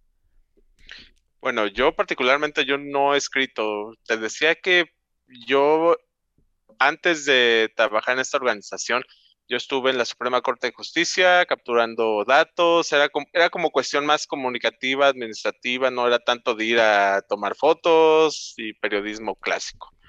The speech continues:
Lo que yo veo mucho a di-, de lo que leo, ya sea en La Dosis o en Cáñamo España, o lo que yo hago, lo que hace este Adrián Tobar, que es otro muy buen, eh, periodista que cubre La Fuente,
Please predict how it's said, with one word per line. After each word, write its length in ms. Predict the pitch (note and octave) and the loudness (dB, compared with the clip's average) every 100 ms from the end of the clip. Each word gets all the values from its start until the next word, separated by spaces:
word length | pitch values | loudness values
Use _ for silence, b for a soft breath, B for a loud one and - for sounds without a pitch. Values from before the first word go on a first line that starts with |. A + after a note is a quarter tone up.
| B B B B B - _ _ - | B B B B B -20 _ _ -2
Lo 240 | B2+ C3 | 0 0
que 140 | D3+ | 0
yo 180 | D3 G3 | 2 2
veo 260 | G3 G#3 G3+ | 4 4 4
mucho 640 | F#3 G3 - - G3 G3+ _ _ | 0 -2 0 2 4 2 _ _
a 100 | B2 | -2
di-, 160 | A#2 - B2 | 0 -6 -2
de 140 | A#2 | 0
lo 140 | A#2 - | 0 0
que 500 | A2+ A2 A2 G#2+ G#2+ | 2 4 4 4 2
leo, 500 | A2+ B2+ C3 C3+ C3 | 2 2 4 4 2
ya 160 | A#2 A#2 | 2 0
sea 140 | - | 0
en 80 | B2 | 2
La 100 | A2+ | 2
Dosis 500 | A2 B2 - A2+ - | 4 2 0 -8 -8
o 120 | G2+ | -8
en 420 | G2+ G2 G2 G2+ _ _ | -8 -10 -16 -20 _ _
Cáñamo 880 | A2+ A#2 A#2 A2+ G#2 G2 F#2+ F#2+ F#2+ | -2 0 0 -2 -4 -4 -6 -6 -4
España, 720 | F2+ - - A#2+ A#2+ A#2 G#2+ G2 | -6 -6 0 0 0 0 2 2
o 100 | F#2+ | -2
lo 140 | F#2+ | -4
que 180 | G2+ G2 | -4 -6
yo 240 | G#2+ A2 | 0 4
hago, 300 | G#2+ G#2+ A2 | 4 2 -2
lo 120 | G2+ | -4
que 100 | - G2+ | -2 -4
hace 240 | - G#2+ | -4 -12
este 180 | - G#2 | -4 -2
Adrián 260 | G2+ G#2 | 0 -2
Tobar, 380 | G#2 G2+ G2+ G2+ | -4 -2 0 0
que 100 | - | -2
es 160 | G2 G#2 | -6 -6
otro 400 | - G2 F#2+ F2+ G#2 | -6 -4 -4 -4 -6
muy 140 | G#2 G2+ | -10 -4
buen, 480 | G2+ G2+ G2 G2 F#2+ B B B _ _ _ _ | -2 -2 -4 -14 -18 B B B _ _ _ _
eh, 240 | G2+ F#2+ F#2+ | -10 -8 -6
periodista 600 | G2+ G2 G2+ G#2+ - G#2 | -2 -2 -2 -6 -4 -4
que 120 | - | -4
cubre 240 | - G#2 G#2+ | -10 -4 0
La 140 | G2+ | 0
Fuente, 400 | - A2+ - C#3+ | -2 -4 -4 -6